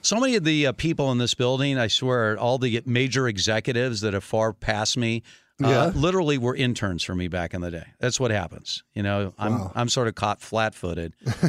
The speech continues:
Speaker 1: and then they, <laughs> their careers skyrocket. So, uh, I appreciate
Speaker 2: And now
Speaker 1: that.
Speaker 2: you're stuck with me.
Speaker 1: <laughs> Well,
Speaker 2: Sorry.
Speaker 1: Jeff, I'm a, first of all, I'm so fascinated that you got so many stats for me.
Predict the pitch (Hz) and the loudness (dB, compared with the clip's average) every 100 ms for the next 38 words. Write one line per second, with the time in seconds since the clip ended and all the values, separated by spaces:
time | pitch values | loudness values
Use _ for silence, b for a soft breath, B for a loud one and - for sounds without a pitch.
0 | 117 117 117 113 120 117 131 123 - 110 | 2 2 2 2 2 0 0 -2 0 0
1 | 101 - - 123 123 92 78 - 80 - | 0 0 0 2 2 0 -4 -8 -10 -6
2 | 95 90 90 85 80 - 101 101 107 104 | -2 -2 -2 -6 -10 -8 -6 -4 -4 -6
3 | - 95 135 139 143 127 - 135 135 123 | -4 0 2 2 2 0 0 0 0 2
4 | 135 107 95 - - 247 190 185 151 170 | 2 0 0 -2 0 2 4 2 2 2
5 | 151 151 156 139 B B B B 208 220 | 4 2 2 0 B B B B 0 0
6 | 165 139 131 - 151 127 139 131 - 110 | 2 2 2 2 0 2 2 2 2 2
7 | 107 110 101 104 - 120 107 95 - 95 | 2 2 0 0 0 0 0 0 0 0
8 | 90 - - 80 82 80 | 0 -2 -6 -4 -4 -4